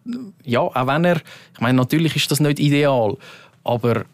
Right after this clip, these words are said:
ja, also die, die, wenn man dem, wenn man den Antritt anschaut, den er hat, also der ist heiß und ja, ich bin überzeugt, also das wird sich,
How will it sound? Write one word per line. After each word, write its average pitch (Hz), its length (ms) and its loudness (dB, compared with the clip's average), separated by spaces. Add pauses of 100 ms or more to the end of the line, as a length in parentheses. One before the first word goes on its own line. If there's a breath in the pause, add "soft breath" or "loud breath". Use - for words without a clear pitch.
(260)
ja, 123 220 -2
also 113 280 -2
die, 113 180 -4
die, 110 160 -4
wenn 110 160 2
man 117 100 0
dem, 117 560 0
wenn 107 140 0
man 110 80 0
den - 80 -2
Antritt 131 500 -2
anschaut, 127 420 -2
den 117 200 0
er 113 160 -2
hat, 131 340 -4 (540 loud breath)
also 107 200 -6
der 123 160 0
ist 123 140 0
heiß 151 320 0
und 117 400 -2
ja, 101 140 0
ich 107 160 -2
bin 123 80 0
überzeugt, 120 440 0
also 110 200 -4
das 113 180 -4
wird 117 220 -2
sich, - 160 -4